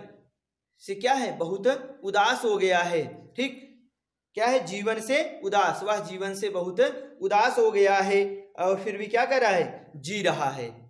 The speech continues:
मतलब जीवन से उदास होकर भी वह क्या कर रहा है, व्यक्ति जी रहा है। ठीक,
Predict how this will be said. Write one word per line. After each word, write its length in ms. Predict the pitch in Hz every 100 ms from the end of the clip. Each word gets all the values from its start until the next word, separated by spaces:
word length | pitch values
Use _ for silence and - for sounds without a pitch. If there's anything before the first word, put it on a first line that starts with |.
| _
मतलब 680 | 151 165 220 269 285 - - 139
जीवन 400 | 180 220 277 277
से 260 | 285 294 285 - - _ 202
उदास 420 | 208 214 247 247
होकर 420 | 190 214 220 262
भी 140 | 247 247
वह 140 | 247 233
क्या 180 | 247 254
कर 160 | 262
रहा 120 | 240
है, 80 | 233
व्यक्ति 520 | 233 233 202 147 - -
जी 240 | 147 214 240
रहा 280 | 190 175 165
है। 200 | 156 127 - - -
ठीक, 260 | 285 285